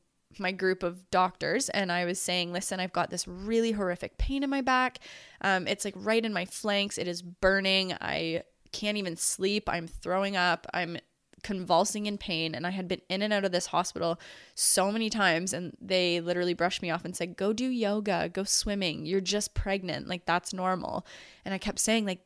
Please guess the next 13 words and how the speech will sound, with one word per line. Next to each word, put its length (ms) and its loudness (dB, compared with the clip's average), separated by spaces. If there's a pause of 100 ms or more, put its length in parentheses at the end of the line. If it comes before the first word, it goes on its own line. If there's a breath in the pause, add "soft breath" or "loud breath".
(120)
"Trust 340 0
me, 200 -2
it 120 -2
is 160 -2
not. 480 -4 (120)
Like, 140 -10
it 100 -4
is 120 -6
not 300 -2
normal. 340 -2
I 160 -2
feel 240 -8
awful." 580 0